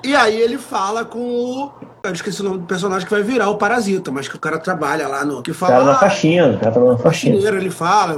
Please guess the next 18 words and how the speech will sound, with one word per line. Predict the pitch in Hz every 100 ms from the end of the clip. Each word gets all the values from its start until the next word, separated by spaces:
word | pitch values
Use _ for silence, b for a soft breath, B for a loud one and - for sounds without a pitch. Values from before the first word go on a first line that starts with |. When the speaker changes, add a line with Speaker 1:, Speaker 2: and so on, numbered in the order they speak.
| 131
Speaker 1:
ele, | 147 151 147 165
ele | 165
é | 147 - 156
um |
cara | 143 160
que | -
chega | - 175 170
lá, | 190 220
dá | 170
uma | 156
moral | 156 147 156
pro | 156 175
Clark, | 208 214 165
comenta | 151 156 -
sobre | 147 139
a |
família | 156 143 175 220
dele, | 214 220 202